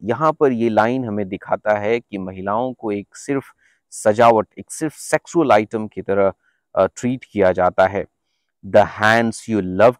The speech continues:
to touch, और लास्ट के लाइन में, लास्ट के दोनों लाइंस में हमारी जो पोएटिस हैं, वो अपना कलेजा बाहर,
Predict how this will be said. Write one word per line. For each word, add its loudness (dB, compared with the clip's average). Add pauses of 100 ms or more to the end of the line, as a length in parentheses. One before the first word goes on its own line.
to 0
touch, 4 (500)
और 6
लास्ट 2
के 0 (320)
लाइन 4
में, -4 (200)
लास्ट 4
के 0
दोनों -4
लाइंस -2
में -4 (560)
हमारी 0
जो -6
पोएटिस -4
हैं, -6
वो -2
अपना -2 (120)
कलेजा -2
बाहर, -2